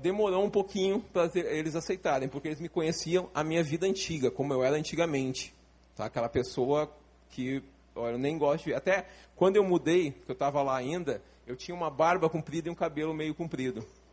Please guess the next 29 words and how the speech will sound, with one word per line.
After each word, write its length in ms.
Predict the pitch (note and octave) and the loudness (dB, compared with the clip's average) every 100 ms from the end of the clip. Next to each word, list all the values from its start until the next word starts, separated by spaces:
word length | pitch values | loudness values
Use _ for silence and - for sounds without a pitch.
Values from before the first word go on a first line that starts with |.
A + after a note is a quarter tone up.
| - | -10
Isso, 500 | F3 A#3+ - - A2+ | -4 -2 -4 -6 -6
eu 80 | - | -6
peguei, 320 | B2+ C#3+ D#3 | -4 -2 -4
ti-, 140 | E3 D3 | -4 -6
re-, 240 | F3+ E3 | -4 -4
tirei 400 | - F3+ D3+ F#3+ | -6 -6 -2 0
a 80 | E3+ | 0
barba 500 | B2+ C#3+ F3+ C3+ A2+ D3 | 0 0 0 -2 -6 -8
e 80 | |
cortei 340 | - D#3 D#3 F3+ | -2 0 2 0
o 60 | |
cabelo 360 | E3 C3+ D3 E3 | 0 -2 0 0
pra 120 | E3 | 0
não 120 | D#3 | 0
ficar 240 | F3+ - F3 | -2 0 0
nenhum 300 | E3 F3+ A#3+ | 0 -2 -4
traço 420 | - E3+ F3 - | -2 0 0 -2
daquela 260 | F3 E3+ E3 | -4 -2 0
pessoa 500 | F3 E3 D#3+ D#3 D#3 | -2 -2 -2 -2 -2
que 100 | F3+ | -6
tinha 380 | - G3 F#3+ | -4 -2 -2
morrido 400 | F#3+ F3+ F#3 D#3 | -2 -2 -2 -2
naquele 260 | D#3 D#3+ D3+ | -4 -4 -4
momento, 480 | D#3+ D3+ B2 A2 - - _ | -2 0 0 -2 -6 -20 _
quando 120 | C3 | -2
eu 40 | C3 | 0
aceitei 340 | D3 C#3 B2 | 0 0 0
Jesus, 420 | C#3+ A2+ G2+ - - _ - - - _ | -2 -6 -10 -12 -20 _ -20 -20 -20 _
tá? 240 | G2+ A2 | -6 -6